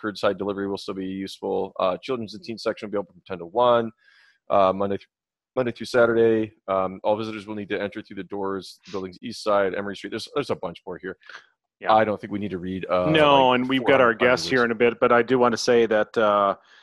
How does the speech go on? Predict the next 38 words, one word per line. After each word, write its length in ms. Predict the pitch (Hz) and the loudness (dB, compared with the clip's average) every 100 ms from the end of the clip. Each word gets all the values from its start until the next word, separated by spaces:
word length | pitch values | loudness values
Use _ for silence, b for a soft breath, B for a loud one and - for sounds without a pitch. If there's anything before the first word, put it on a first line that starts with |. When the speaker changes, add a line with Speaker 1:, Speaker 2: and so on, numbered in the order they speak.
| b - | b -4
Speaker 2:
you 80 | 123 | 0
know, 160 | 117 | 2
and, 140 | 101 113 | 0 -4
and 200 | 123 117 | -6 -6
just, 200 | 117 - | -4 -6
of 60 | 117 | -6
course, 400 | 123 120 107 - | 0 0 -2 -8
just 200 | 120 - | -10 -8
to 60 | |
make 160 | 110 104 | -8 -8
sure 180 | - 107 | -6 -6
everybody 240 | 98 95 | -6 -8
knows 300 | 101 147 143 | -2 0 0
this, 260 | 143 135 - | 0 0 -2
we'll 80 | 143 | -2
get 160 | 127 | -4
some 120 | - 120 | -4 -8
more 140 | 104 | -8
details 480 | 101 101 107 95 90 | -10 -12 -8 -8 -6
on 160 | 90 | -10
this. 180 | 92 95 110 | -10 -10 -8
I 20 | |
wanna 140 | 92 | -10
promise 360 | - 104 95 - | -6 -6 -6 -10
one 120 | 95 | -10
of 80 | 85 | -8
our 100 | 82 | -8
listeners 400 | 85 - 90 - | -10 -12 -14 -14
who 80 | 87 | -16
is 100 | - | -10
blasting 400 | 85 82 - 82 | -8 -8 -10 -16
us 140 | - | -14
about 180 | 85 85 | -12 -10
not 160 | 85 | -10
having 260 | 85 82 78 | -10 -14 -16
details, 500 | 90 82 78 80 - | -20 -14 -12 -12 -12
but 160 | 85 - | -14 -12
basically, 480 | 101 - - 87 | -12 -14 -14 -16